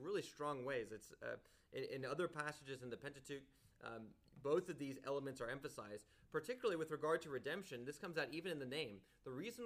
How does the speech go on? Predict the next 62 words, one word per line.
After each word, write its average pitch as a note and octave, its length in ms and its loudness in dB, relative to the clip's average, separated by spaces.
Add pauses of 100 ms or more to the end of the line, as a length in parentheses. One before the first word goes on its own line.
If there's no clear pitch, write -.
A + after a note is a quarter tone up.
why C#3 240 2
the C#3 80 0
Feast D#3+ 380 -6
of - 200 -2
Tabernacles B2+ 680 -2
is B2 100 -2
called D3+ 320 0
Tabernacles C3 640 -4 (300)
is D3 120 4
because D#3+ 340 4 (120)
on G#3 240 6
this G3 140 6
feast, D3 340 -6
as C3+ 100 -10
it B2+ 180 -4
says D3 240 4
in C#3+ 140 -2
Leviticus C#3 380 -2
twenty-three, C#3+ 560 -6 (320)
the D3 60 -2
people F#3+ 300 2
of E3 120 2
God E3+ 260 6
were D#3 100 10
to D#3 140 -2
construct F#3+ 580 -2
for D3+ 80 -2
themselves B2+ 460 0
tabernacles. A2 600 0 (100)
Right? A2 180 -2
So B2+ 100 -4
the A#2+ 120 2
idea C3+ 180 4
is B2+ 80 2
just B2+ 200 -6
tents. A#2+ 300 -6 (460)
They D3 80 6
were D3 60 8
to, D3 120 8
to D3 200 -2
make D#3 320 4
for G#3 100 0
themselves D#3 500 2
these C#3 160 -4
tents. C#3 320 0
They C#3+ 80 2
were C#3 100 2
to C3+ 100 -4
come G3 280 -2
to G#3+ 60 -4
the F#3 100 -2
place D#3 300 2
that C#3 160 -2
God's C#3 200 0
chosen E3 300 0
to D#3 60 -14
set D#3+ 140 2
his C#3 120 -8
name, B2+ 180 0
so C3 80 -6
to D3 160 -6
Jerusalem, C3+ 520 0